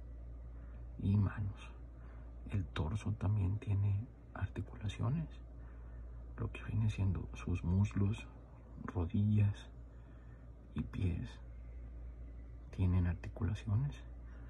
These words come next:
Su rostro está muy bien esculpido,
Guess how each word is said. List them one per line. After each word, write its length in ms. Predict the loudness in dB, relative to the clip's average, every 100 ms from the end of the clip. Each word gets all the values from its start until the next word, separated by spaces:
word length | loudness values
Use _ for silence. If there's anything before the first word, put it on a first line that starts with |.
| -12 -12 -8
Su 220 | -2 -2
rostro 380 | 0 -2 -2 -4
está 200 | 0 6
muy 420 | 8 10 12 12
bien 180 | 10 6
esculpido, 720 | 4 0 0 2 4 6